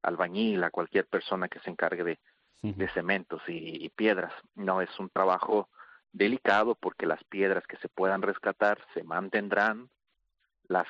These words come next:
Speaker 1: que tendrían que ser sustituidas tendrán que serlo con algún material acorde a, al color, al diseño, a la forma, y repito, pues es gente especializada que seguimos esperando, pues puedan hacer ese viaje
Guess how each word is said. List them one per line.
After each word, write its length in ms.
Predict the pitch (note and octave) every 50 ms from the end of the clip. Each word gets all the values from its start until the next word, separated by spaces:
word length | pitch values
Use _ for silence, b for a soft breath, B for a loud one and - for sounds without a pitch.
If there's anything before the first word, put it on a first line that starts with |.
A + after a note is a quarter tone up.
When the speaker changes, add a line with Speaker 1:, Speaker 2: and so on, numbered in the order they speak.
| - -
Speaker 1:
que 140 | - -
tendrían 520 | - - F2+ F#2 F2+ E2 F#2 G2 G#2 G2+ F#2
que 120 | - G2+ -
ser 180 | - G2+ F2+
sustituidas 760 | - G2+ G2 - - G#2 - - A2+ G#2 G2+ G2+ G2+ G2+ - - -
tendrán 340 | - F2 E2 E2+ E2+ F2 F2
que 120 | - F#2 - -
serlo 340 | - F#2 F#2 - F#2+ F2+ - _ _
con 240 | - F2 F2+ F2+ E2+
algún 280 | E2+ D#2+ - F#2 F#2+ F2
material 600 | F#2 F#2 F2 - G2 F2+ F#2 F2 F2 F2+ E2+ - _ _ _ _ _ _ _ _ _ _ _ _ _ _ _ _ - _ -
acorde 680 | - - _ - G#2 G#2 G#2 G2+ F#2 F2 F#2+ F#2+ - -
a, 440 | F#2 F2 E2+ E2 D#2+ D#2+ D#2 D#2+ - -
al 180 | E2 E2+ E2
color, 520 | - A#2 A2+ G2 F2+ E2+ F2 G2 G#2+ G#2 G2+
al 160 | F2 E2+ F2+
diseño, 500 | A2+ - - - F#2+ F2+ F#2 G2 G2 F#2+
a 40 | F#2+
la 100 | G#2+ -
forma, 460 | - - F#2+ G2 G2 G#2 B2 B2+ - _ _ _ _ _ _ _ _ _ _ _
y 80 | - F2+
repito, 420 | E2 F2+ - - F#2 - - F#2
pues 220 | - - F2 - -
es 100 | F2+ -
gente 260 | - G#2 F2+ - G#2
especializada 800 | - - G2+ - - G#2 G2 G2+ - - G2+ G2 G2+ A#2 B2+ _ _ _ _ _ _ _ _ _ -
que 120 | - F#2
seguimos 340 | - - F2 F#2 F#2 F#2 - -
esperando, 640 | G#2 - - A2+ G#2+ G2+ G2 G2 G#2+ A#2+ B2+ - _ _ _ _
pues 160 | - F2 E2+ - -
puedan 280 | F2 F2 F2+ F#2+ F#2+
hacer 240 | F2+ - - F#2 F2
ese 180 | F2 - - F#2+
viaje 460 | G2+ G2+ F#2+ F2+ - - - -